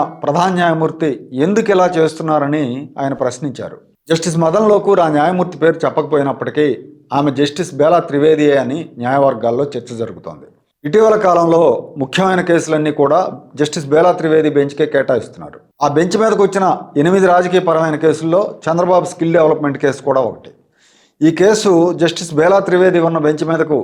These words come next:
విచారణకు వచ్చిన సమయంలోనే ఆమె తిరుపతి శ్రీ వెంకటేశ్వర స్వామి దర్శనానికి కూడా వచ్చి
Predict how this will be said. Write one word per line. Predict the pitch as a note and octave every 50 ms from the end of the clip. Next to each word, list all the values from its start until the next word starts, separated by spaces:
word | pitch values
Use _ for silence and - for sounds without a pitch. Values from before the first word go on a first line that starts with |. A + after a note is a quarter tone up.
| - A#2+ B2+
విచారణకు | C#3 - F3+ F3 F3 F3+ E3+ C#3+ D#3
వచ్చిన | D3 D3+ D#3 C#3+
సమయంలోనే | - - C3+ C#3+ D3 D#3 D3+ D3+ D3 D3 C#3+ C#3+ E3 D#3+ B2 G#2 G#2 A#2 C3+ _ _ - C#3+
ఆమె | E3 E3 F3 F3 E3 D3 C3 C3 C3+ C3 C3 -
తిరుపతి | F#3 G3 G3 G#3+ G3 E3
శ్రీ | C#3+ E3 E3+ F#3
వెంకటేశ్వర | F#3 F3+ F3+ E3+ F3+ E3+ E3+ E3
స్వామి | D3 - D#3+ D#3 D3
దర్శనానికి | C#3 C#3 C3 - D3+ D#3 D3 C#3+ C#3
కూడా | - C#3 C#3 B2+
వచ్చి | B2 A#2 - - D#3+